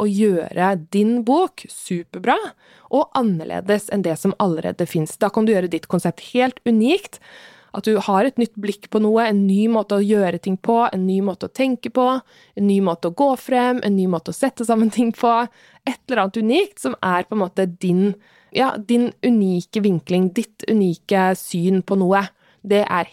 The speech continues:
helt, helt, helt supert. Og hvis du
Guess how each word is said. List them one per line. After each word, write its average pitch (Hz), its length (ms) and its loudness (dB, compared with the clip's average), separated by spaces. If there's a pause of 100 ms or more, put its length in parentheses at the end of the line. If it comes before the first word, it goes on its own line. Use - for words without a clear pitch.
(100)
helt, 185 400 0
helt, 165 220 -6
helt - 200 -14
supert. - 360 -10 (500)
Og 254 160 2
hvis 240 320 -4
du 269 240 2